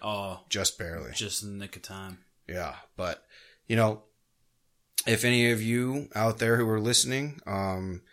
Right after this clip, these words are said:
Speaker 2: have someone that you want to shout out on this show, uh, and, you know, we'll gas them up, Hockey Troll and Pauly Cupcake style,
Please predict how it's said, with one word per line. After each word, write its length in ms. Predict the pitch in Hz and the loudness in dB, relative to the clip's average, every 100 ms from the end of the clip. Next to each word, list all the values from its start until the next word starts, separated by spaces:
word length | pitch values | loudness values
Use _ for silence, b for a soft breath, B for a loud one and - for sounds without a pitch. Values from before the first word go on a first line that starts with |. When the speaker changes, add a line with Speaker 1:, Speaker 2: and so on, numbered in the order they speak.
| b b b | b b b
Speaker 2:
have 220 | - 107 | 2 4
someone 380 | 110 113 117 127 | 4 4 2 2
that 100 | 110 | 0
you 180 | 87 110 | 0 2
want 280 | 113 113 110 | 2 4 2
to 40 | |
shout 320 | - 107 104 | 2 0 0
out 220 | 101 110 110 | 0 -2 -2
on 140 | 104 | -4
this 120 | 110 | -2
show, 500 | - 107 101 120 135 B B B B - | -2 0 0 0 -4 B B B B -6
uh, 460 | 95 95 95 95 92 | -2 0 0 -2 -4
and, 380 | 90 95 92 92 | -4 -4 -4 -4
you 80 | 95 | -4
know, 180 | 98 98 | -2 -2
we'll 200 | 107 104 | -2 0
gas 340 | 101 104 - | 0 4 4
them 160 | 98 98 | 4 -2
up, 320 | 110 117 _ | -4 -4 _
Hockey 340 | 98 101 - 95 | -4 -2 -2 -4
Troll 320 | - 104 101 | -2 -2 -4
and 120 | 98 | -4
Pauly 260 | 101 98 95 | -2 -2 -2
Cupcake 500 | 107 98 - 101 - | -4 -4 -4 -2 0
style, 640 | - 98 101 104 123 | 0 0 0 0 -2